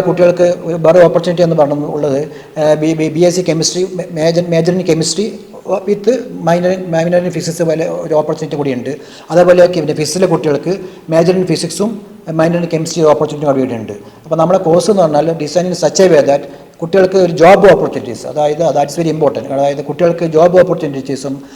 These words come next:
അക്കാഡമിക് ഫീൽഡിലൊക്കെ സ്ട്രൈവ് ചെയ്യാൻ വേണ്ടിയിട്ടുള്ള കോഴ്സാണ് ഒരുക്കിയിട്ടുള്ളത്. അത് ഫിസിക്സ് കണ്ടന്റ് ആയാലും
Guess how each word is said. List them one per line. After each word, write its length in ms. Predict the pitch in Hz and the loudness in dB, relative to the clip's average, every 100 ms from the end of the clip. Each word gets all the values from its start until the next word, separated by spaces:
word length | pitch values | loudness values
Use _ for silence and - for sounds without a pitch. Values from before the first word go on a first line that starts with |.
| - 151 | -12 -6
അക്കാഡമിക് 380 | - 190 185 160 | 2 4 4 2
ഫീൽഡിലൊക്കെ 420 | 156 147 - 147 147 - - - | 2 2 2 -2 -2 -12 -20 -4
സ്ട്രൈവ് 300 | 156 156 180 | 2 4 6
ചെയ്യാൻ 180 | 170 | 6
വേണ്ടിയിട്ടുള്ള 640 | 170 139 151 151 - 151 147 143 | 4 0 0 -2 -4 -8 -6 2
കോഴ്സാണ് 400 | 165 160 143 165 147 | 2 2 -2 -2 -4
ഒരുക്കിയിട്ടുള്ളത്. 500 | 135 156 131 107 - - - - | -4 -8 -6 -8 -10 -18 -20 -10
അത് 80 | 160 165 | -8 -6
ഫിസിക്സ് 260 | 151 165 | -6 0
കണ്ടന്റ് 320 | 165 151 151 | 2 2 4
ആയാലും 260 | 131 127 | 2 2